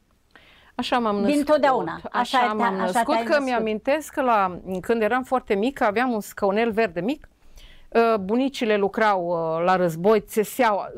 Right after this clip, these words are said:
Speaker 1: Când eram mică eu, încă mai era acest obicei, la lampă, era frumos, se lucra la război. Ele cântau sau povesteau, dar eu făceam pauză, regulile le făceam eu. Făceam pauză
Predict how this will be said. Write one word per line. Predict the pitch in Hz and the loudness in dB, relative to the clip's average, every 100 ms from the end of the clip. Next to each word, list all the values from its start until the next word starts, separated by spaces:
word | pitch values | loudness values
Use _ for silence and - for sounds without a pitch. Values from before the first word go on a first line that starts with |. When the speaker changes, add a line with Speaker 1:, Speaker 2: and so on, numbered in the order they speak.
| 226 | -6
Speaker 1:
Când | - 233 | 0 0
eram | 208 214 220 | 2 0 0
mică | 214 208 190 | -2 -2 0
eu, | 226 254 | 2 2
încă | 254 233 | 0 -2
mai | 208 196 | 0 2
era | 190 | 2
acest | 180 - 175 - | 0 -2 -8 -4
obicei, | 170 156 - 247 247 214 185 | -4 -4 -4 0 4 4 2
la | 165 165 | 2 2
lampă, | 170 220 262 226 180 185 175 208 | 2 2 2 0 -2 0 2 2
era | 339 | 2
frumos, | 233 - 202 247 196 | 0 -4 0 0 0
se | - | -2
lucra | 160 165 214 | -6 0 0
la | 185 165 | 2 0
război. | 170 170 262 294 - - - | -2 0 0 0 -6 -14 0
Ele | 285 339 294 | 2 2 -2
cântau | - 220 - 160 277 359 | -2 -2 -2 -2 0 -4
sau | - 202 | -2 -2
povesteau, | 196 196 175 - 196 311 | 0 -2 -2 -2 0 2
dar | 262 196 170 294 - _ _ _ _ _ | 0 0 0 -2 -8 _ _ _ _ _
eu | 202 233 | 0 0
făceam | 277 214 254 214 | 0 -4 -4 -4
pauză, | - 170 170 165 220 220 | -2 -4 -4 -4 -2 0
regulile | 226 202 196 190 | 0 -2 -4 -4
le | 185 | -4
făceam | 180 180 - 165 - | -6 -10 -6 -8 -8
eu. | - _ - - - | -14 _ -20 -20 -20
Făceam | - 214 208 | -8 -6 -2
pauză | 180 170 190 214 277 | 0 0 0 -2 -2